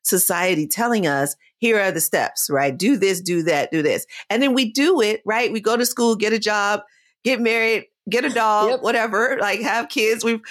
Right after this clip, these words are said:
Speaker 1: we follow the path. And then we're like, "Wait, this was supposed to bring me happiness." Well, well, that wasn't your version of happiness. That was society's version of happiness. And most people, that's not enough. Yeah.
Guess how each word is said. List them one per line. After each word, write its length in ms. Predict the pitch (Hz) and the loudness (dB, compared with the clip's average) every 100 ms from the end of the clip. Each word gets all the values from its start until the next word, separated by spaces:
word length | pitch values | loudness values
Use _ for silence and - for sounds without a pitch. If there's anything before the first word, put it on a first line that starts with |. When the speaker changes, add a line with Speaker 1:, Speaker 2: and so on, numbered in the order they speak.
| - - | -10 -4
Speaker 1:
we 120 | 285 | -2
follow 320 | 233 262 440 | 2 2 2
the 80 | 403 | 0
path. 380 | 415 427 466 427 | 0 0 2 0
And 100 | 349 | 0
then 80 | 349 | 0
we're 80 | 320 | 2
like, 220 | 262 233 - - | 0 -2 -10 -2
"Wait, 240 | 523 480 381 | 2 2 0
this 160 | 494 | 0
was 100 | 494 | 2
supposed 280 | 466 370 392 | 2 0 0
to 60 | 403 | 0
bring 180 | 392 | 2
me 80 | 370 | 2
happiness." 540 | 392 508 427 233 139 - - - - | 2 2 2 2 0 -4 -14 -20 -6
Well, 220 | 262 262 _ | -4 -4 _
well, 200 | 262 330 240 | -2 0 2
that 200 | 330 349 | 0 2
wasn't 400 | 339 339 247 262 | 2 0 0 0
your 160 | 349 | 0
version 380 | 330 285 226 233 | 2 0 2 2
of 100 | 208 | 2
happiness. 480 | 220 - 269 247 294 | -2 0 0 0 0
That 140 | - | 0
was 160 | 294 320 - - - | 0 -2 -6 -20 -8
society's 760 | - 277 - - 370 370 285 | -4 -4 -4 -2 0 2 2
version 340 | 226 233 214 214 | 2 2 2 0
of 80 | 208 | 0
happiness. 440 | 196 190 185 180 - - - | 0 0 -2 -2 -10 -10 -4
And 160 | 277 | 0
most 220 | 285 349 | 0 2
people, 320 | 370 302 285 233 _ _ _ _ _ _ | 0 0 0 -2 _ _ _ _ _ _
that's 260 | 226 330 349 | -2 -2 0
not 180 | 339 | 0
enough. 680 | 277 285 466 254 - - - _ _ _ _ _ _ _ _ _ _ _ _ _ _ _ | 2 2 2 -2 -6 -10 -20 _ _ _ _ _ _ _ _ _ _ _ _ _ _ _
Yeah. 560 | 269 359 302 202 113 - | -2 0 2 0 -2 -6